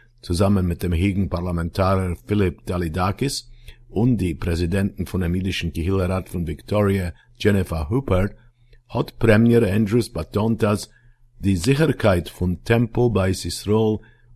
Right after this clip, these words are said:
und die Tausender Mitglieder von der jüdischen Kehille, welche gehen durch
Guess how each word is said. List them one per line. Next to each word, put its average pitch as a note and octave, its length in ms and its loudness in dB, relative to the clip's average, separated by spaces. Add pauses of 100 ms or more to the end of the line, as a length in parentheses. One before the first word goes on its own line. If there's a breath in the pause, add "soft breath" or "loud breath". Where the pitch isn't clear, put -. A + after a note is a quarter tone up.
(120)
und B2 300 0
die F2+ 200 -4
Tausender A2+ 560 2
Mitglieder G2 580 0
von G2 220 0
der F#2 120 4
jüdischen A2+ 460 2
Kehille, F#2+ 480 0
welche F#2 300 -4
gehen G2 500 0
durch G#2 300 0